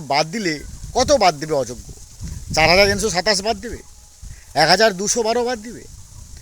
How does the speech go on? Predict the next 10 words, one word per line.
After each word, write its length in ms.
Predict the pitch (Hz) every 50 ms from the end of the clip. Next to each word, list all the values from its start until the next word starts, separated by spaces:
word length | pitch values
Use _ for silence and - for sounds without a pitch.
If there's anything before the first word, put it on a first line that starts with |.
| - - - - -
পাঁচ 120 | 165 170 170 196
হাজার 200 | 202 226 247 233 214 190
একশো 220 | 180 - - - 247 214 202
ঊননব্বই 440 | 196 202 208 208 185 180 240 262 247 262
বাদ 80 | 262 214 208
দেবে, 160 | 170 120 - - _ - - _ _ _ _ _ _ - - _ _ _
পাঁচ 120 | 165 170 190
হাজার 180 | 214 202 226 214 - 208
চার, 140 | 196 202 196 175 165 151 - - - _ - -
চারশো 260 | 175 185 175 - -